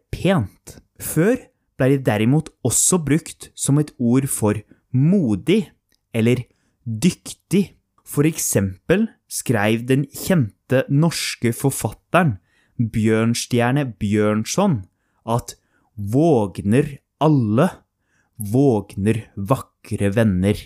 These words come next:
Altså, våkner alle, våkner modige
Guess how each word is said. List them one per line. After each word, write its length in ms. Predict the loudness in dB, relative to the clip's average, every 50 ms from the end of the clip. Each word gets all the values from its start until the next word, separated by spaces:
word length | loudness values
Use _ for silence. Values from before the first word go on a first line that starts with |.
| -18 _ _ _ _ _ _ _ -4
Altså, 520 | -2 -2 -2 -2 -2 0 2 2 2 0 -2 -8 _ _ _ _ _ _ _ _ _ -8
våkner 680 | -2 0 2 2 2 0 -2 -4 -2 0 0 0 0 -2 _
alle, 500 | -2 0 2 2 2 2 2 2 2 0 0 -4 _ _ _ _ _ _ -12 -10
våkner 800 | -4 0 2 2 2 0 -2 -6 -10 -4 -2 0 0 0 0 -4 _ _
modige 880 | _ -2 0 2 4 4 2 2 0 -2 -4 -4 -4 0 0 2 2 2